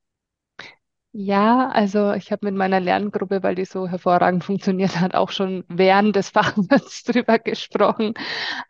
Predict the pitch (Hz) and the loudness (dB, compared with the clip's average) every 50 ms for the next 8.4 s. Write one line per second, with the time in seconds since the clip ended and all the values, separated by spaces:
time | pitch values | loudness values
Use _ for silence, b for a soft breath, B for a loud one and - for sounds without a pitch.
0 | - - 202 196 196 190 180 185 185 185 180 180 180 - - 185 180 175 175 - | -2 2 4 4 4 4 4 6 6 6 6 6 4 4 4 2 2 2 0 -2
1 | - - 233 226 - - 220 214 196 - - 196 - - 180 - - 185 170 180 | -2 0 0 2 2 2 0 0 0 -2 -4 -6 -4 -6 -8 -8 -6 -6 -6 -4
2 | 175 - 170 170 165 - 165 170 170 170 175 170 165 - - 165 - - - 170 | -2 0 0 0 0 0 -2 -2 -2 -2 -4 -4 -4 0 0 0 2 2 0 -2
3 | - - 165 160 165 165 165 160 - - 165 160 160 160 - - 165 160 - - | -2 -2 -2 -2 -2 0 0 0 0 -2 -4 -6 -6 -6 -4 -4 -4 0 2 4
4 | 175 170 202 233 233 - - - - 220 - - 226 220 214 - - - 240 233 | 4 4 4 2 2 0 0 2 2 2 2 2 2 2 2 0 2 2 4 4
5 | 233 240 - - 240 240 247 247 247 240 - _ - - - 175 175 180 170 - | 2 0 -2 0 2 2 2 2 0 -2 -8 _ -6 -6 -4 -2 -2 -4 -4 -2
6 | 175 165 160 170 - - 180 196 214 208 - 196 190 - - 196 196 202 202 196 | -2 -2 -2 -2 0 0 0 0 0 0 -2 -2 0 2 2 4 4 4 2 0
7 | 202 202 B B B B B B B B - 185 - - - - 208 220 - - | 0 -2 B B B B B B B B 0 2 2 4 6 6 4 4 4 2
8 | 208 214 196 - 208 202 202 | 2 2 2 2 0 0 0